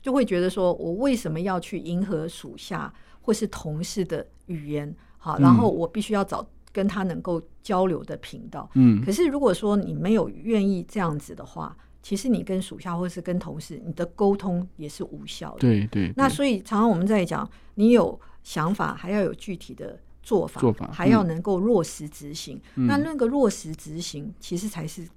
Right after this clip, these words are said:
Speaker 1: 最后的关键。
Speaker 2: 嗯哼。
Speaker 1: 那落-，落实执行，你如果跟下属，你没有办法用对的语言来沟通，其实那根本也就是你想法很好，呃，做法具体也很好，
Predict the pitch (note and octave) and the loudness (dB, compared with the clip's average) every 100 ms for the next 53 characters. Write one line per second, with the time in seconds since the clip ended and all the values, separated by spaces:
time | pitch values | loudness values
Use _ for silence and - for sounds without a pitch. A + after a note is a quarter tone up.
0 | - - F#3 D3 D#3 C3 - C#3 D#3 - | -20 -6 -4 -4 -6 -12 -14 -12 -12 -12
1 | - - C#3 B2+ D3+ D4 D#4+ C#4 D4 C#4+ | -10 2 4 6 4 4 2 2 0 2
2 | B3 G#3+ F3 F3 F3 F3+ E3 D3+ E3 B3+ | 2 2 -4 -4 -4 -2 -4 -4 -4 -2
3 | F#3 G#3+ A3 A#3 F#3 D3+ D#3+ F#3+ C4+ A3 | 0 2 2 0 -4 -4 0 2 4 2
4 | G#3 F3 E3+ G3 G3+ A3 E3 D#3 D#3+ D3+ | 0 -2 -2 -2 0 -2 -2 -8 -10 -8
5 | D#3+ D3+ E3+ D#3+ - D#3+ D3+ - - - | -8 -6 -6 -8 -8 -8 -10 -12 -20 -20
6 | - F3 G3 G#3 G3 - F#3 D#3+ - - | -6 -4 0 2 2 -2 -6 -6 -8 -12
7 | - D#3+ E3 D#3 E3 F#3+ G3+ A3+ A#3+ E3 | -8 -8 -8 -8 -4 -2 4 4 4 2
8 | F3 F#3 - - - - F3+ - - C#4+ | 0 -2 -6 -12 -16 -6 -4 -6 -6 2
9 | G#3+ D#3+ D3+ - G3+ - D3+ D#3+ E3 F#3 | 2 2 -4 -4 -6 -6 -10 -2 -2 0
10 | F3+ G#3 | 0 0